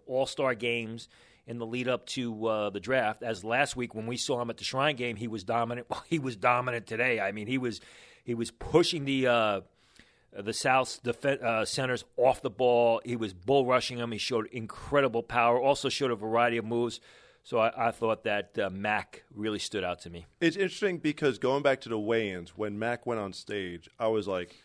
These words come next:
Speaker 2: "This guy's gonna be three fifty." I mean, he looked massive.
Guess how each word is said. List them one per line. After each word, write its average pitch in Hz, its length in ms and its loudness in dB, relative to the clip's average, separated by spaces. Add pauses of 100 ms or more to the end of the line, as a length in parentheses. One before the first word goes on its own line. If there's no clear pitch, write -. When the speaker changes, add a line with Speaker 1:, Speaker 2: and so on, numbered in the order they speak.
(440)
Speaker 2:
"This 127 180 -6
guy's 98 300 0
gonna 95 180 -10
be 101 320 -6
three 110 360 -10
fifty." 110 520 -8
I 101 100 -8
mean, 101 220 -10
he 120 300 -8
looked 107 260 -4
massive. 110 760 -8